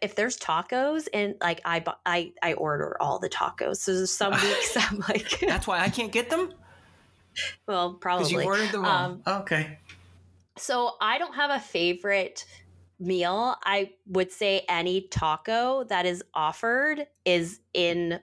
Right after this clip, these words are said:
Speaker 1: my order for that week. That's, I just, yeah, I'm a huge taco fan. And before HelloFresh, I just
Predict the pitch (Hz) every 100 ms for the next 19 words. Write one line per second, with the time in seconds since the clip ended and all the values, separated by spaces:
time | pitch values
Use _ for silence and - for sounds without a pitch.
0 | - 165 156 156 151 - - 147 143 139
1 | 139 151 - - 156 139 156 - - 170
2 | - - - - 190 170 - - - -
3 | 165 160 160 - - 165 139 - 165 180
4 | 170 - - 170 - - 143 151 151 160
5 | 156 151 151 - - 156 151 151 156 -
6 | 151 151 151 151 151 143 147 - 160 156
7 | 160